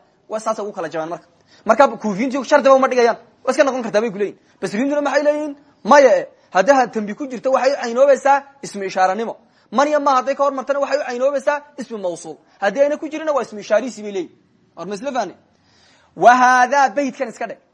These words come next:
Wa haadaa beydkan laa daliila, daliil kuma sugna. Fiihi beydka dhexdiisa wax daliil kuma sugna. Lijawaazi an yakuuna,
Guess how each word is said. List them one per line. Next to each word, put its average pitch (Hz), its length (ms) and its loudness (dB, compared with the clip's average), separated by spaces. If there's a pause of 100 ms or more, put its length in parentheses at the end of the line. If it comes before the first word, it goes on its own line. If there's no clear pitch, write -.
Wa 185 120 2
haadaa 226 440 4
beydkan 226 520 0 (280)
laa 277 240 8
daliila, 247 400 -2
daliil 220 280 -8
kuma 269 200 -2
sugna. 214 360 -10 (220)
Fiihi 285 340 2
beydka 247 300 -6
dhexdiisa 262 340 -8
wax 240 140 -6
daliil 190 260 -8
kuma 226 180 -8
sugna. 160 260 -14 (320)
Lijawaazi 233 600 2
an 294 220 -2
yakuuna, 240 480 -4